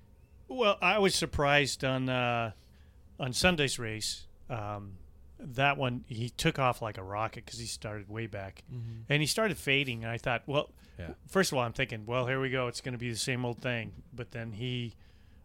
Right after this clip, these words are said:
Speaker 1: Wout just kinda served him up. I mean, there
Speaker 2: Mm-hmm.
Speaker 1: was a massive
Speaker 3: Yeah.
Speaker 1: distance, and I thought, "Well, he's just got from camp, came from camp or something like that. He's a little exhausted." And then same at Zolder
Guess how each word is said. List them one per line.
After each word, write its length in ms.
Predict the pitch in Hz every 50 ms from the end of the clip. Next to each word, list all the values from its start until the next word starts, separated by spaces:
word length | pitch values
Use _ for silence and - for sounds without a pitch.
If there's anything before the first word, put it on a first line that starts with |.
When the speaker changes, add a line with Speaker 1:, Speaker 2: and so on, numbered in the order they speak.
| -
Speaker 1:
Wout 240 | - 127 131 135 -
just 260 | - 120 110 - -
kinda 200 | - - 117 110 101
served 260 | - - 131 117 107
him 140 | 107 104 107
up. 240 | 117 120 120 - - - - - -
I 40 | 123
mean, 180 | 113 113 120 113
there 80 | 113 120
Speaker 2:
Mm-hmm. 60 | 117
Speaker 1:
was 260 | 117 113 110 - - - - - - -
a 160 | 170 117 - 127
massive 460 | 120 117 117 123 127 131 107 95 90
Speaker 3:
Yeah. 120 | 85 76 - - - - -
Speaker 1:
distance, 480 | - 143 139 - - - 120 101 - -
and 80 | 120 117
I 60 | 117
thought, 260 | 107 - 117 113 107 -
"Well, 140 | - 127 113
he's 360 | 98 104 127 123 110 101 - - - - - - - - - - - - - - - - -
just 200 | - 131 - -
got 240 | - 113 107 104 -
from 140 | 120 101 92 -
camp, 420 | - - 113 107 113 123 - -
came 220 | - 143 135 120
from 160 | 107 113 101 98
camp 420 | - - 123 113 110 113 - -
or 60 | 113 104
something 360 | - 131 117 107 - 113 110
like 200 | 110 104 104 -
that. 160 | - 104 101
He's 160 | 104 101 104
a 20 | 110
little 140 | 110 104 101
exhausted." 560 | 98 - 113 104 107 107 107 - - - 104 - - - - - - - - - - -
And 180 | 143 131 131
then 440 | 135 135 135 135 135 131 131 127 123 - - - - - - -
same 500 | - - - - - 151 143 135 127 127
at 180 | 120 110 104 -
Zolder 520 | 117 117 120 127 135 123 120 113 110 98